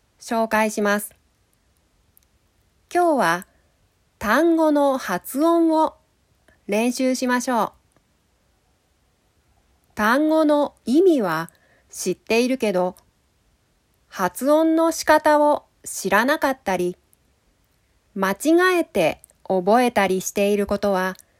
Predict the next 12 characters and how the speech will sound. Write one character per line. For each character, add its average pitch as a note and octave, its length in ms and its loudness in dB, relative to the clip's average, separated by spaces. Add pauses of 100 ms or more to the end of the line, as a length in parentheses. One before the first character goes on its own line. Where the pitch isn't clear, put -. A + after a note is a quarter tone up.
(320)
あ F#3 140 -4
り G3 100 -2
ま A3+ 140 -4
せ C4 120 -2
ん A3+ 80 -6
か？ G3 240 -8 (2000)
日 G#3 120 -2
本 B3 240 2
語 A#3+ 160 2
は A#3+ 260 -2 (680)
発 - 400 -8
音、 A#3 280 0